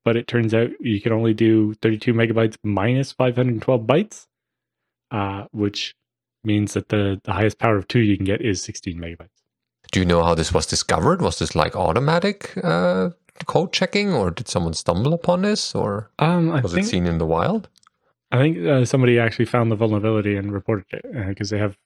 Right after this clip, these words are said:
Speaker 1: all the details about that in the later part of the article.
Speaker 2: Mm-hmm.
Speaker 1: Uh, so it says, uh, so Security Mouse, uh, Lab Mouse has reached out, uh, and worked with each vendor in the vulnerable, uh, algorithm. Uh, as of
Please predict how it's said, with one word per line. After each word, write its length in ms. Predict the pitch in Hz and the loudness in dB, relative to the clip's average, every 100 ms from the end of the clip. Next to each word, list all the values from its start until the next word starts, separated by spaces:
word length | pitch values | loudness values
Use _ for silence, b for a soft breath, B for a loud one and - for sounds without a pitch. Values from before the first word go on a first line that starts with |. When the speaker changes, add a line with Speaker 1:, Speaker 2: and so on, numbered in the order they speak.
| - | -2
Speaker 1:
all 100 | 120 | 0
the 80 | 104 | 2
details 380 | 104 107 113 98 | 2 2 0 -2
about 160 | 101 | -4
that 180 | 104 107 | -4 -6
in 120 | 113 | -6
the 100 | 101 | -4
later 160 | 104 104 | -2 -2
part 160 | - 101 | -2 -6
of 60 | |
the 80 | 101 | -4
article. 380 | 117 123 - 160 _ _ _ _ _ _ | -4 -4 -6 -12 _ _ _ _ _ _
Speaker 2:
Mm-hmm. 140 | - 110 | -2 0
Speaker 1:
Uh, 340 | 98 92 90 104 _ _ _ _ | -2 -4 -12 -20 _ _ _ _
so 180 | - 101 | -8 -6
it 160 | 90 | -6
says, 340 | 92 92 - - - | -8 -10 -12 -20 -16
uh, 260 | 92 87 92 _ _ _ _ _ _ _ _ _ _ | -14 -16 -20 _ _ _ _ _ _ _ _ _ _
so 200 | - 107 | -6 -4
Security 480 | 98 - 120 143 135 | -2 -2 2 4 4
Mouse, 500 | 123 123 117 - - - | 4 2 0 -6 -10 -6
uh, 280 | 107 101 101 | -2 0 0
Lab 260 | 104 110 110 | 0 0 2
Mouse 240 | 113 98 | 0 0
has 260 | 120 98 - | -2 -2 0
reached 260 | 123 - | 0 0
out, 380 | - 131 139 - _ _ | 2 2 2 -4 _ _
uh, 160 | 117 113 | -2 -2
and 140 | 123 110 | 0 0
worked 260 | 120 - | 0 0
with 120 | 117 - | -2 2
each 220 | 131 120 | -2 0
vendor 320 | - 120 123 123 | 0 2 4 2
in 100 | 113 | 0
the 80 | |
vulnerable, 380 | 101 110 107 120 - - | 0 2 0 -4 -8 -6
uh, 280 | 110 98 95 | -2 -2 -2
algorithm. 520 | 127 139 170 170 185 175 _ _ _ _ - | 2 2 4 2 0 -2 _ _ _ _ -12
Uh, 200 | 104 98 | -8 -8
as 260 | 107 107 104 | -2 -2 2
of 300 | 110 104 95 | 0 0 -4